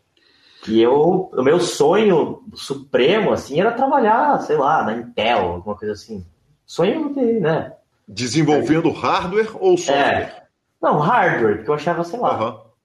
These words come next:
Speaker 1: achava mais interessante.
Speaker 2: Entendi. Tá, tá, é, até
Speaker 1: Mas
Speaker 2: pra
Speaker 1: era um sonho... Talvez fosse mais fácil eu ser finalista brasileiro de natação, <laughs> assim, que trabalhar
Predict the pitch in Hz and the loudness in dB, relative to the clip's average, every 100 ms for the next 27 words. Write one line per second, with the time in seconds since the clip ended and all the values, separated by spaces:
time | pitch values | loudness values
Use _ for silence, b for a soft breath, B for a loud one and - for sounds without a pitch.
0 | _ _ 156 156 151 165 147 139 104 92 | _ _ -6 -6 -4 -4 -4 -4 -4 -6
1 | - _ _ _ - 98 - 92 95 98 | -12 _ _ _ -12 -12 -10 -8 -6 -6
2 | 90 80 - 101 - 123 131 180 240 247 | -10 -12 -12 -10 -6 -2 0 2 0 2
3 | 196 247 262 262 240 214 202 175 147 127 | 2 2 4 4 4 4 4 4 4 2
4 | 113 104 85 - - - _ _ 139 143 | 0 -2 -8 -14 -20 -20 _ _ -4 0
5 | 131 170 208 - 208 196 - 165 170 202 | 2 2 -2 -2 0 0 0 0 0 0
6 | 190 180 170 175 180 175 156 139 113 107 | 0 0 2 2 4 4 4 2 0 -2
7 | 110 135 139 123 135 135 151 135 123 107 | -6 -4 -2 0 -2 -2 0 2 4 4
8 | 101 98 B B _ 110 110 123 127 123 | 2 -2 B B _ -8 -2 0 0 2
9 | 120 117 117 147 147 147 - - 156 147 | 2 2 0 0 0 -2 -4 0 0 2
10 | 135 - - - - - 123 - - - | 0 0 -4 -6 -8 -4 0 2 2 2